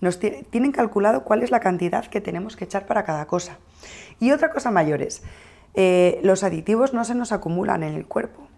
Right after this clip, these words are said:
Igual que los alimentos no se nos acumulan en el cuerpo. Los alime-, los aditivos se metabolizan, se eliminan y hasta luego, ya está. O sea, no es que todos los días,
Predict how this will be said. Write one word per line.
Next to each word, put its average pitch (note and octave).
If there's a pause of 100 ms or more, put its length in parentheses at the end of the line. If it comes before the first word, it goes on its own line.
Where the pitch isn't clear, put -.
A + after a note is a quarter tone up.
(160)
Igual F3+
que A#3+
los A3
alimentos F#3
no F3
se F3+
nos E3
acumulan E3
en D3+
el C#3+
cuerpo. -
Los -
alime-, D3
los D3
aditivos D3
se A3
metabolizan, D#3 (140)
se -
eliminan D#3+ (200)
y D3+
hasta -
luego, A3+
ya E3
está. - (200)
O -
sea, E3+
no F#3
es A3
que F#3+ (320)
todos G#3+
los G3
días, G3